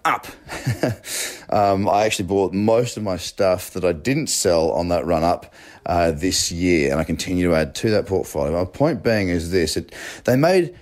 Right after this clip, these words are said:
they saw, they didn't make the money 'cause they didn't bank it, but they saw the money go up very, very quickly. They saw their net worth go up really, really quickly. And what did they have to do to achieve that?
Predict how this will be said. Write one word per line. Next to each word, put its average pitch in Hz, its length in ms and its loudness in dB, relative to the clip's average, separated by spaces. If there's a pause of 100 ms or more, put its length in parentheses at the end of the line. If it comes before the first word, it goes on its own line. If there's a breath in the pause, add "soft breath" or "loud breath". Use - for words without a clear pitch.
they 98 80 -2
saw, 139 400 2
they 76 80 0
didn't 92 180 0
make 101 160 0
the 87 80 -4
money 92 200 0
'cause 78 120 -6
they 82 60 0
didn't 90 200 0
bank 92 240 0
it, 78 80 -2
but 80 80 -6
they 92 80 0
saw 151 400 2
the 123 140 -2
money 95 240 2
go 90 180 0
up 85 240 -8
very, 87 180 0
very 80 160 0
quickly. 78 280 -6
They 76 100 -2
saw 135 340 2
their 160 140 4 (220)
net 98 320 -2
worth 90 840 0
go 98 280 2
up 87 240 0 (300 loud breath)
really, 120 580 4
really 98 240 2
quickly. 87 380 -2
And 85 100 0
what 180 140 2
did 202 140 -6
they 185 140 4
have 160 180 0
to - 80 -6
do 143 260 2
to 127 160 -2
achieve 90 420 0
that? 65 220 -4